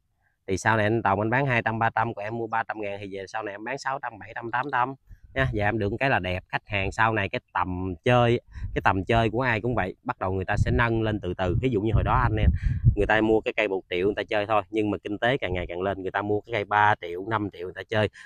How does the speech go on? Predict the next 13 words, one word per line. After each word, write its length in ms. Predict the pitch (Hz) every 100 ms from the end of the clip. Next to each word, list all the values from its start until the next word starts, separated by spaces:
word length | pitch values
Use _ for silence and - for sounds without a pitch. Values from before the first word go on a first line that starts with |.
| -
thì 60 | 92
người 100 | 87
ta 120 | 95
đã 140 | 92
nâng 300 | 110 110 107
tầm 320 | 95 92 85 82
của, 140 | 87 82
của 140 | 85 107 117
cái 100 | 127
người 360 | 113 87 85 82
ta 140 | - 104
lên 220 | 104 101
rồi. 160 | 92